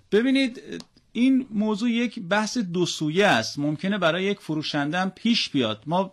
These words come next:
پیشنهاد کردیم به خود فروشندهایی که هستن، می‌گیم که برای اینکه این اتفاق نیفته، شما هم این موارد امنیتی مد نظرتون باشه. ولی خیلی کم اتفاق میفته که برای یه فروشنده پیش بیاد. ما به فروشنده‌ها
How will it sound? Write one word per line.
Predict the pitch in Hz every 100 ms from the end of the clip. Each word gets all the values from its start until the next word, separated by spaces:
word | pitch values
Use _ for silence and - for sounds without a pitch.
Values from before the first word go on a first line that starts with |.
| -
پیشنهاد | 156 - 156 180 214
کردیم | 165 139 135
به | 131
خود | 143 143 135
فروشندهایی | 139 131 135 131 127 131 131
که | 135
هستن، | 131 139 - 185
می‌گیم | 202 196 202
که | 214 214 - - - _
برای | 165 170
اینکه | 220 196
این | 165 160 -
اتفاق | 156 160 151 156 151 160
نیفته، | 160 156 - 202 233 247 - -
شما | - 180 180 220
هم | 233 226
این | 226 226
موارد | 170 160 160 160 170
امنیتی | 160 165 165 165 220
مد | 196 165
نظرتون | 160 156 190 202 214
باشه. | 226 202
ولی | 175 226 214
خیلی | - - 269 240
کم | 180 180 175
اتفاق | 165 147 165 160 147
میفته | 160 147 160
که | 151
برای | 156 156
یه | 165 170
فروشنده | 170 156 147 151 151 160
پیش | 156 151 -
بیاد. | 147
ما | 170 196
به | 185
فروشنده‌ها | 180 170 - 165 160 185 202